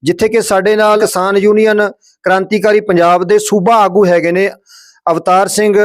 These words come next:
ਮਹਿਮਾ ਜੀ। ਸੋ ਗੱਲਬਾਤ ਕਰਦੇ ਹਾਂ ਕਿ ਕੁਛ ਪੰਜਾਬ ਦੇ ਮਸਲਿਆਂ ਦੇ ਬਾ-, ਸੋ ਦੋਸਤੋ, ਇਸ ਵੀਡੀਓ ਨੂੰ ਤੁਸੀਂ ਵੱਧ ਤੋਂ ਵੱਧ ਅੱਗੇ ਸ਼ੇਅਰ ਕਰਿਆ ਜੇ,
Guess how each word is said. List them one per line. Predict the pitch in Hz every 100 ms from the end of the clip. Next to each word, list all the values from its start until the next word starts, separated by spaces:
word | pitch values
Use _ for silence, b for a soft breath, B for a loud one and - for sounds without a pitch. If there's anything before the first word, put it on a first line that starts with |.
| 214 185 131
ਮਹਿਮਾ | 160 202 208
ਜੀ। | 165 147 107 _ _ -
ਸੋ | -
ਗੱਲਬਾਤ | 202 202 208 240 247
ਕਰਦੇ | 220 196 208
ਹਾਂ | 214
ਕਿ | 214 226
ਕੁਛ | 226 226 -
ਪੰਜਾਬ | 196 175 170 180
ਦੇ | 220
ਮਸਲਿਆਂ | 196 185 202 208
ਦੇ | 208
ਬਾ-, | 180 - _ b b b -
ਸੋ | - 247
ਦੋਸਤੋ, | 185 208 202 247
ਇਸ | 240
ਵੀਡੀਓ | 202 196 185 226
ਨੂੰ | 233 208
ਤੁਸੀਂ | 202 220
ਵੱਧ | 147 202
ਤੋਂ | 240 247
ਵੱਧ | 240 226
ਅੱਗੇ | 175 214
ਸ਼ੇਅਰ | - 415 415
ਕਰਿਆ | 427 440
ਜੇ, | 202 226